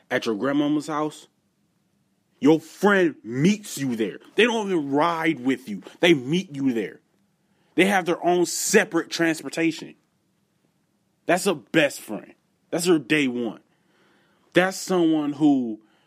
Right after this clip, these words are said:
without no questions, without no need to investigate, trying to figure out what's going on, if some, your best friend got a problem with somebody, both of y'all about to go handle this.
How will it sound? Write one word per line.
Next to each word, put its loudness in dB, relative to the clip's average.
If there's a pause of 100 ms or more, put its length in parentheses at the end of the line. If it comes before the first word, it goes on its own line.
(380)
without 2
no 0
questions, -6 (1160)
without 4
no 0
need 0
to -4
investigate, -4
trying -4
to -16
figure -2
out -4
what's -8
going -4
on, 0 (380)
if -6
some, 0 (580)
your 2
best -4
friend -2
got -2
a -8
problem 0
with -8
somebody, -4
both 2
of -16
y'all 0
about -6
to -8
go -4
handle -10
this. -20